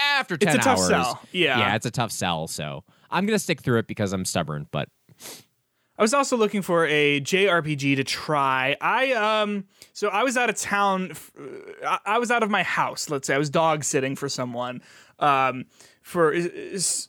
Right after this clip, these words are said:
Speaker 2: Thursday until, like, right now. And so, um, I was like, "Well, I'll need something to play." So I finished Trek to Yomi. Uh, I br-, I brought my Xbox 'cause I wanted to finish that.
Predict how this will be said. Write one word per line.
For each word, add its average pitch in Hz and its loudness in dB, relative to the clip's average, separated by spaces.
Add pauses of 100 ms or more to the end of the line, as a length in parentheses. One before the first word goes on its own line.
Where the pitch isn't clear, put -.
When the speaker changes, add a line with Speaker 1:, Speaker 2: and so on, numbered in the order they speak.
Speaker 2:
Thursday 180 2
until, 160 0
like, 139 0
right 135 0
now. 78 -8 (300)
And 160 -4
so, 160 0
um, 143 0 (580)
I 151 2
was 156 -2
like, 151 2
"Well, 180 0
I'll 180 4
need 170 -2
something 160 -6
to 170 -2
play." 247 0
So - -2
I 156 4
finished 202 2
Trek 202 2
to 185 -4
Yomi. 131 0 (360)
Uh, 135 2
I 139 2
br-, 151 0
I 143 2
brought 147 0 (440)
my 131 0 (280)
Xbox - -2
'cause - -6
I 139 2
wanted 135 2
to 131 -8
finish 131 -6
that. 120 0